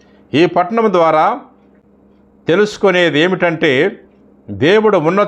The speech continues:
చోట మృత్యువుకు, ఏడ్పుకు, బాధలకు తావులేదు. దేవుడు ఉన్న చోట సైతానుకు చోటు లేదు. ఈ విషయాన్ని ప్రవక్తలు ముందుగానే ప్రవచించారు. మరెన్నడను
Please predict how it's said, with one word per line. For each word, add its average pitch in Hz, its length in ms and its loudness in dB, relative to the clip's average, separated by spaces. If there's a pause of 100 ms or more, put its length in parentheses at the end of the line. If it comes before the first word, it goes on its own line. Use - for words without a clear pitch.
చోట 175 220 0 (640)
మృత్యువుకు, 185 1040 0
ఏడ్పుకు, 180 760 0
బాధలకు 175 840 0
తావులేదు. 156 880 0 (440)
దేవుడు 202 560 2
ఉన్న 170 240 0 (100)
చోట 170 140 0 (880)
సైతానుకు 180 1040 0 (140)
చోటు 175 200 0
లేదు. 143 380 0 (920)
ఈ 123 120 2
విషయాన్ని 175 520 0
ప్రవక్తలు 170 640 -2
ముందుగానే 170 640 0
ప్రవచించారు. 151 800 -2 (760)
మరెన్నడను 180 1000 0